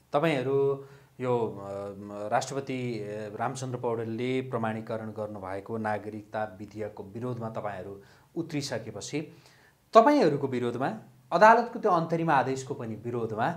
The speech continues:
होइन, केही क्षेत्रमा प्रदर्शन पनि सुरु भएको छ। उहाँहरूको भनाइ के छ भनेदेखि हामीलाई नागरिकताबाट वञ्चित गर्न खोजियो भन्ने छ।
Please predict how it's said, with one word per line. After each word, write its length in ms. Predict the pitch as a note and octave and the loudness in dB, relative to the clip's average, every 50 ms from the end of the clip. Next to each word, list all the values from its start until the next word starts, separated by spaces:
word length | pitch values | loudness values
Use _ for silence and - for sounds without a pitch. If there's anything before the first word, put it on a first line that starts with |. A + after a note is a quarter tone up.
| - - - - - - - _ - | -6 -14 -18 -20 -20 -20 -18 _ -6
होइन, 240 | C3+ E3+ G3+ F#3 - - - - - _ _ - | -6 -4 -4 -6 -8 -10 -16 -20 -20 _ _ -2
केही 120 | D#3+ F3+ | 0 0
क्षेत्रमा 560 | F#3 F#3 - - C#3+ C#3 - C3+ C#3 C#3+ D#3 | 0 -2 -6 -8 -10 -8 -8 -6 -4 -4 -4
प्रदर्शन 520 | D#3 D3+ - C#3+ B2+ C3+ B2+ B2+ - B2+ A#2 | -4 -4 -4 -4 -4 -2 -4 -4 -6 -10 -10
पनि 180 | A#2+ A#2 B2 | -10 -10 -10
सुरु 220 | A#2+ - - G#2+ G2 | -12 -12 -12 -10 -10
भएको 300 | F2+ F#2 - F2 F2 F2+ | -10 -10 -12 -14 -14 -12
छ। 100 | - - G2+ - - _ _ _ _ _ _ _ _ _ _ _ - - _ - - | -12 -10 -10 -12 -14 _ _ _ _ _ _ _ _ _ _ _ -20 -20 _ -8 2
उहाँहरूको 380 | - C#3 D#3+ E3+ F#3+ G#3+ A3+ F#3+ | 6 8 10 10 10 8 6 4
भनाइ 260 | D3+ A#2 A2+ A#2+ A#2+ | 4 2 0 -2 -2
के 120 | B2 C#3+ | -2 -4
छ 120 | C#3 C#3 C#3+ | -4 -2 -2
भनेदेखि 680 | C3+ A#2 G2 F#2+ F#2+ G2 G#2 G2+ B2+ C3 C3+ C3+ C3+ - - - - - | -2 -2 -4 -8 -12 -12 -12 -8 -6 -6 -6 -6 -8 -16 -20 -18 -12 -10
हामीलाई 280 | - A#2 C3 C3 C3 | -8 -4 -2 -2 -2
नागरिकताबाट 840 | B2+ B2 A#2 A#2 A#2 A#2+ A#2+ A2+ A2+ A#2+ A2 G#2+ G#2 G#2 - A2 - | 0 0 -2 -2 -2 -4 -8 -8 -6 -4 -4 -4 -4 -6 -8 -10 -10
वञ्चित 340 | A#2 A2+ A2+ A2+ A#2 A2 A2+ | -8 -10 -8 -10 -12 -10 -10
गर्न 160 | G#2 G2 G2 | -10 -10 -12
खोजियो 540 | G2+ - - A#2 G#2+ G#2+ A2 A2 A2 A2 G#2+ | -14 -16 -16 -14 -12 -8 -8 -6 -6 -6 -8
भन्ने 280 | G2 F#2 - - - - | -8 -10 -14 -14 -18 -16
छ। 60 | - | -14